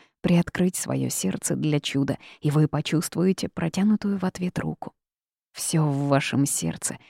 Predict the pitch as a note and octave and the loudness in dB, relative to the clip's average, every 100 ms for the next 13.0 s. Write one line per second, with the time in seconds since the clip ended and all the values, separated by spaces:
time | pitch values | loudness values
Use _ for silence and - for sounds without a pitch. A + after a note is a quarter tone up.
0 | _ - B3+ A#3+ A3+ G#3+ A3+ D3+ D3+ - | _ -2 2 2 0 0 0 -2 -4 -8
1 | - - _ _ F3 E3+ D#3 C#3+ C3 F#3 | -8 -12 _ _ 4 6 6 4 2 -4
2 | A3+ - F#3 F3 E3 F3+ - - - - | -6 -6 -6 -4 -6 -6 -8 -10 -14 -18
3 | _ _ _ _ _ _ _ C#3+ E3 D#3+ | _ _ _ _ _ _ _ 0 2 2
4 | - D#3 D3 D#3 - - C3+ C3+ A#2+ - | -4 -4 -2 -2 -6 -6 -4 -4 -6 -8
5 | - _ _ _ G3+ F3+ D3+ C3 C3 C3 | -16 _ _ _ 2 4 4 0 -2 -2
6 | C#3 G#3 A3+ - _ _ - E3+ G3 E3 | -2 -4 -4 -10 _ _ -6 -2 0 -2
7 | - - - _ _ - F#3+ - - C#3+ | -6 -10 -12 _ _ -2 -2 -2 -2 2
8 | C#3 C3+ C#3 D3+ F3 E3 - C3+ C3+ C3+ | 2 2 2 2 2 2 0 0 0 0
9 | D3 E3 D#3+ A#2+ - - A2+ C#3 D#3+ F3 | 2 2 0 -2 -4 -6 0 4 4 2
10 | - _ _ - - - A#3+ G#3+ E3+ D3 | -4 _ _ -20 -4 4 4 4 -2 -4
11 | - E3 - F#3+ D#3+ D3 C3+ F#3+ F#3 E3+ | -4 -4 -2 2 2 2 2 2 2 -2
12 | - - G3+ A#3 B2+ D3+ B3+ A#3+ - | -4 0 2 4 2 2 0 0 -6